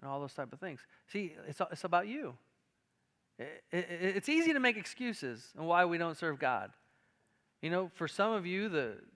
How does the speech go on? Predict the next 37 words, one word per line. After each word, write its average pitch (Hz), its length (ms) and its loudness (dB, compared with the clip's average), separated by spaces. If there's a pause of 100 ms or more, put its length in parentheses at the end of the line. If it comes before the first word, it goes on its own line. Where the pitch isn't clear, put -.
God 160 300 6
called 180 240 2
you 185 80 0
to - 20 0
be 196 100 -2
parents. 214 460 -4 (720)
He 143 60 -10
called 180 260 6
you 180 100 -2
to 170 60 0
raise 190 320 4
your 208 120 -2
children 196 400 -2
in 175 60 0
the 165 60 -4
nurture 190 280 -2
and 190 60 2
admonition 185 440 2
of 180 80 -2
the 175 80 0
Lord, 175 300 4
and 151 80 -2
yet 165 140 2
you 170 140 -2
let 170 200 4
them 180 180 4
make 170 180 0
their 156 140 -2
own 170 160 0
decisions 143 500 -4
for - 140 -6
their 135 140 -2
life. 127 340 0 (1500)
Sinful, 214 920 6
horrible 190 600 4
little 175 220 2
children. 120 520 -6